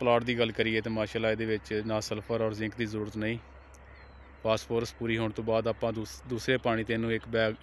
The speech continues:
ਯੂਰੀਆ ਦੇ ਦਿੱਤਾ ਔਰ ਪਾਣੀ ਲਗਾ ਦਿੱਤਾ, ਠੀਕ ਅਠਾਈ ਦਿਨ ਤੋਂ ਬਾਅਦ, ਔਰ ਗੰਦਮ ਦੀ ਉਮਰ ਹੋ ਗਈ ਪੰਜਾਹ ਦਿਨ। ਦਸ ਤੋਂ ਬਾਰਾਂ ਇੰਚ ਦਾ ਪੌਦੇ ਵੀ ਹੋ ਗਏ ਆ,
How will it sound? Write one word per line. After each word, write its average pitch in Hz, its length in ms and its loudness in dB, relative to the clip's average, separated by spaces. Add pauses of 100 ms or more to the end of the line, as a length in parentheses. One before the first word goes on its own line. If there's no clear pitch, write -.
ਯੂਰੀਆ 113 280 2
ਦੇ 117 120 2
ਦਿੱਤਾ 113 260 0 (380)
ਔਰ 113 100 2
ਪਾਣੀ 110 260 2
ਲਗਾ 107 220 0
ਦਿੱਤਾ, - 260 -6 (120)
ਠੀਕ 123 220 2
ਅਠਾਈ 113 280 4
ਦਿਨ 113 140 0
ਤੋਂ 104 120 -2
ਬਾਅਦ, 104 260 2 (580)
ਔਰ 113 300 4 (480)
ਗੰਦਮ 117 300 0
ਦੀ 120 80 0
ਉਮਰ 113 180 0
ਹੋ 110 100 0
ਗਈ 113 120 -4
ਪੰਜਾਹ 107 380 4
ਦਿਨ। 101 160 -4 (840)
ਦਸ 123 200 4
ਤੋਂ 135 140 -2
ਬਾਰਾਂ 120 280 6
ਇੰਚ 120 100 0
ਦਾ 123 140 2
ਪੌਦੇ 117 320 2
ਵੀ 117 160 0
ਹੋ 107 120 0
ਗਏ 113 180 2
ਆ, 117 80 -2